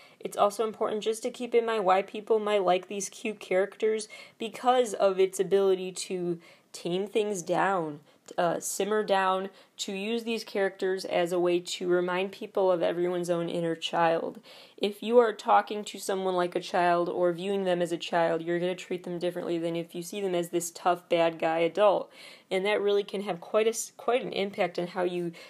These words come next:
perceive others. People also are probably gravitating towards kawaii and other similar, uh, cultures nowadays,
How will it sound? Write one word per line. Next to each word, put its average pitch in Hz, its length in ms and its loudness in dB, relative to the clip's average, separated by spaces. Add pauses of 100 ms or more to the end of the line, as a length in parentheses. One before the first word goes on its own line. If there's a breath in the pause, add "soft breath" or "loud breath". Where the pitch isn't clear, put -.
(140 loud breath)
perceive 214 480 -2
others. 170 520 2 (280 loud breath)
People 294 260 4
also 254 340 2
are - 60 0
probably 208 240 0
gravitating 185 680 0
towards 175 300 -4
kawaii 180 560 2
and 170 100 0
other 175 220 0
similar, 170 600 -2 (480 loud breath)
uh, - 180 2 (140)
cultures 269 540 0
nowadays, 175 760 2